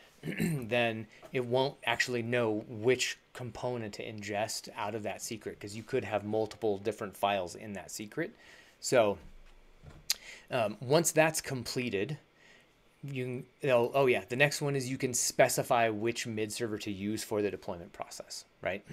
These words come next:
<clears throat> So in this particular case, I've already built my deployment mid server. And so I just said, "Hey, I'm gonna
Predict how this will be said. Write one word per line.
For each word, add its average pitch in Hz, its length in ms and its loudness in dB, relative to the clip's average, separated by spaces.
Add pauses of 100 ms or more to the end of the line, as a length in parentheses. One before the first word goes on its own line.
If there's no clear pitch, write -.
<clears throat> 139 180 -4 (460)
So 117 280 6
in 117 100 0
this 123 160 0
particular 123 440 2
case, 104 400 2
I've 107 180 0
already 123 320 4
built 113 220 2
my 110 160 -2
deployment 107 440 -6
mid 143 200 -2
server. 151 520 0 (340)
And 107 260 -4
so 107 160 2
I 104 120 4
just 104 160 -4
said, 101 100 -4
"Hey, 139 140 6
I'm 127 180 2
gonna 117 240 0